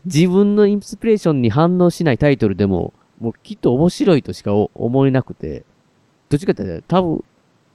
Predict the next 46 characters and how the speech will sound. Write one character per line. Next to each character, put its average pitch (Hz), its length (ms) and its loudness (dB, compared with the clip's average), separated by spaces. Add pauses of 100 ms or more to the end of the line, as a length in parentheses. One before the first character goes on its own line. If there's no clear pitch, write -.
行 220 100 0
っ - 40 -20 (120)
た 240 160 0
ら、 311 400 0 (500)
で 143 120 2
き 214 120 0
る 202 60 -2
だ 202 140 2
け 190 100 -2
こ 139 420 2
う、 95 60 -12
見 123 140 -4
れ、 165 140 6
一 196 360 -4
番 208 340 2 (140)
本 190 420 2
数 196 280 0
が 139 180 2
見 123 260 0
れ 156 200 4
る 175 400 4 (340)
並 139 360 0
び - 20 -4
で 139 180 0 (460)
回 165 200 4
る 180 60 4
ぞ 190 140 2
っ - 40 -6
て - 160 -20
感 131 160 -2
じ 117 60 -4
は 120 80 0
す - 140 -6
る 156 80 2
ん 120 40 0
で 80 80 -6
す - 80 -14
け 87 120 -6
ど、 78 340 -2 (1000)
残 117 180 0
念 113 80 2
な 107 80 2
が 101 120 2
ら 101 80 0
こ 65 760 -4
う、 - 40 -20